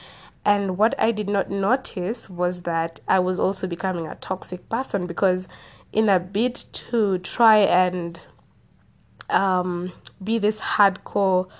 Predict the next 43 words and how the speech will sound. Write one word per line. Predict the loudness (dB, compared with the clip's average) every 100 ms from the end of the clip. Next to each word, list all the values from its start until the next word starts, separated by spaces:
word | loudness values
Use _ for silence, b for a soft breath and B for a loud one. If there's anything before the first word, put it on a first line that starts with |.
| B B -10
chick | -4 -2 -2 -2
that | 0 0 -4 B B B -4
really | -2 -2
didn't | -2 -2 -2
care | 2 4 4
if | 0
you | -6
texted | 0 0 2 0
me | 2 4
or | 4
not, | 4 4 2
really | -4 -2
didn't | -2 -2
care | -2
if | -2 -4
you |
called | -12 0 4 4 4
me |
or | 2
not, | 2 0 -2 B B B 2
I | 4
also | 4 2 2 -2 -2 -10 _ -2
developed | 0 2 2 0 -2
it | -2
as | 0
a | -2
part | -4 -2 2 2 0
of | -4 -4 -6 -10
me. | -4 -2 0 -2 -2
Like, | -4
it | -2
was | 0 0
a | 0
part | 0 0
of | 0 -2 -6
me | -4 -4
coping. | -6 -8 -6 -6 -2 0 0
It | 0
was | -2 -2
like | -4
a | -4
coping | -2 -2 -2 -2
mechanism, | -4 -4 -4 -4 -2 0 -2